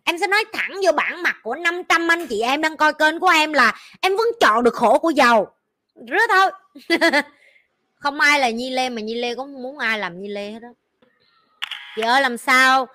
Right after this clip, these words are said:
khi chồng mình mất phương hướng trong sự nghiệp vậy chị? Sau dịch công ty gia đình làm ăn không được như trước nữa. Chồng em không nói ra nhưng em hiểu ảnh gặp khó khăn. Em cũng chưa biết làm sao để cùng đồng hành với ảnh nữa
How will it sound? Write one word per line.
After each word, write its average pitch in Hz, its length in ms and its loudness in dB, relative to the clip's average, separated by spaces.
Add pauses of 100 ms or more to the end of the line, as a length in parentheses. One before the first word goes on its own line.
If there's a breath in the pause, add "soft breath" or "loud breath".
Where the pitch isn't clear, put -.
(600 soft breath)
khi 277 160 -4
chồng 226 300 -2
mình 226 160 -4
mất 262 200 -6
phương 277 160 -4
hướng 311 180 -6
trong 311 100 -10
sự 180 200 -6
nghiệp 190 260 -8
vậy 170 120 -8
chị? 165 460 -10
Sau 294 240 -2
dịch 262 200 -2
công 247 180 -8
ty 254 240 0
gia 254 120 0
đình 226 180 -4
làm 208 200 -4
ăn 220 220 -8
không 240 300 -10
được 196 260 -6 (100)
như 240 140 -6
trước 320 400 -4
nữa. 196 260 -6 (140)
Chồng 208 220 -4
em 233 260 -4
không 240 380 -6
nói 247 260 -2
ra 240 300 -2
nhưng 226 180 -8
em 226 220 -6
hiểu 214 280 -8
ảnh 185 160 -6
gặp 214 200 -8
khó 240 160 -4
khăn. 220 340 -6 (340 soft breath)
Em 269 140 -12
cũng 262 140 -10
chưa 285 140 -2
biết 311 120 -4
làm 208 240 -4
sao 233 240 -2
để 262 100 -6
cùng 196 240 -10
đồng 185 240 -4
hành 185 280 -8
với 220 100 -6
ảnh 180 260 -10
nữa 214 100 -8